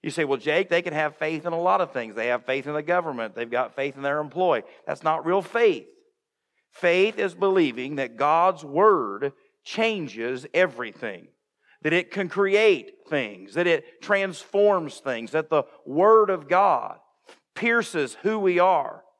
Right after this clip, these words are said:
The conviction of the Holy Spirit uses the word of God, right? That Jesus is the word.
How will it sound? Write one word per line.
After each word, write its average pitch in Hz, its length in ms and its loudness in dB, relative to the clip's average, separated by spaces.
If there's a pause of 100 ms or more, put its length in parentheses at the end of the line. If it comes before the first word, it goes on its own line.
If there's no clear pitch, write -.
(280)
The 139 80 -6
conviction 190 720 0
of 160 200 -2
the 170 120 2
Holy 180 280 2
Spirit 175 540 -2
uses 165 460 -6
the 160 120 -2
word 180 360 2
of - 120 -8
God, 120 300 -10 (420)
right? 180 220 4
That 175 120 -6
Jesus 190 540 -6
is 170 640 6 (140)
the 143 100 -2
word. 151 460 2